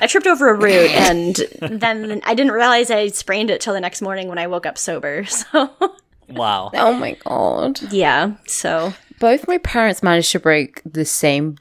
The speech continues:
Speaker 3: bones twice, so I'm sort of, like, on edge 'cause I'm sure I'll do that at some point.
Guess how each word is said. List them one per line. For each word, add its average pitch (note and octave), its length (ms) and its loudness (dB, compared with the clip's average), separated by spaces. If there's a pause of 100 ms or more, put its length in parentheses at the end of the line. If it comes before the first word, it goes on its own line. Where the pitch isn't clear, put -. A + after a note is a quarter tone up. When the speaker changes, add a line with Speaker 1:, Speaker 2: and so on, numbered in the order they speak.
(140)
Speaker 3:
bones C#3 520 0
twice, - 800 -4
so E3 300 4
I'm D3+ 400 0 (420)
sort F3 320 6
of, F3 60 -4
like, D#3+ 340 4
on E3 160 4
edge C#3 360 4
'cause D#3 160 -4
I'm D3+ 120 2
sure C#3 200 -4
I'll C3 120 2
do B2+ 220 -2
that - 240 -4
at - 60 -14
some A2+ 180 -6
point. - 320 -6